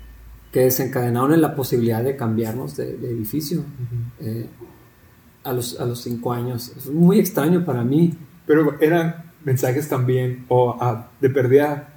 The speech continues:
Speaker 2: símbolos, ¿no? Muy claros de, de que iba a continuar.
Speaker 1: Sí.
Speaker 2: Ujú.
Speaker 1: Como que dije, "Ok, es, es otra
Speaker 2: Sí.
Speaker 1: etapa".
Speaker 2: Los tomo como puntos claves de algo, algo pasó en estos cinco años que me había propuesto.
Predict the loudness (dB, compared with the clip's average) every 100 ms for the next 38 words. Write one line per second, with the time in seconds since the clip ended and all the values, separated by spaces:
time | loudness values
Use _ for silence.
0 | -20 -18 -8 -2 2 4 4 2 -2 -4
1 | -2 -2 -4 -2 0 2 2 2 2 0
2 | 0 -2 -6 -16 _ _ _ _ _ -6
3 | -4 -4 2 4 4 0 -8 _ _ _
4 | 0 0 2 -2 -2 -6 -8 -10 -12 _
5 | _ _ -4 -2 -2 -8 -20 -16 -12 -12
6 | -14 -10 -10 -6 -4 0 0 0 0 -2
7 | -8 -10 -8 -6 -4 -2 -2 -2 -4 -6
8 | -12 -10 -6 -2 0 0 -2 -4 -4 -4
9 | -4 -2 -4 -4 -2 2 4 4 2 0
10 | -2 -12 _ _ _ _ -4 -2 0 2
11 | 2 2 -4 -6 -4 -4 -4 -4 -2 -2
12 | -2 -4 -6 -6 -6 -8 -10